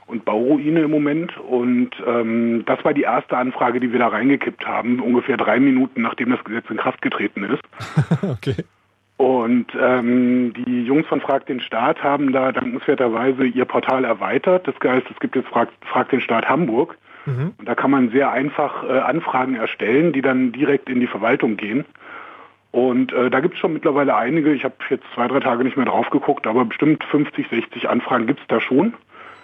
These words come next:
Speaker 1: Und da ist die Verwaltung jetzt gerade fleißig bemüht, die zu beantworten.
Speaker 2: Gibt aber sozusagen noch nix, was man an Ergebnissen vorweisen kann.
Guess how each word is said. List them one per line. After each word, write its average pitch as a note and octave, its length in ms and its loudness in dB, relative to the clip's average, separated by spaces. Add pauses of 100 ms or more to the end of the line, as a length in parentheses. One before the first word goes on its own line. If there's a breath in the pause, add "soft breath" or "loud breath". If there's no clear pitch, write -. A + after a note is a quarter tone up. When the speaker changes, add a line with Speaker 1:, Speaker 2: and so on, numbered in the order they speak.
(500 loud breath)
Speaker 1:
Und D3+ 360 2
da C3 220 2
ist - 240 -8
die F3+ 100 -4
Verwaltung B2 400 0
jetzt D#3 140 2
gerade C#3+ 200 2
fleißig - 440 -2
bemüht, A2 300 4
die - 60 -4
zu - 100 -10
beantworten. C#3 640 0 (720 soft breath)
Speaker 2:
Gibt C#3+ 200 -2
aber B2 180 4
sozusagen G#2 460 2
noch G#2 200 -2
nix, A2 320 -2
was G#2 160 0
man G2+ 100 -2
an G2 80 -2
Ergebnissen G2 400 -2
vorweisen F#2 420 -4
kann. F#2 280 -12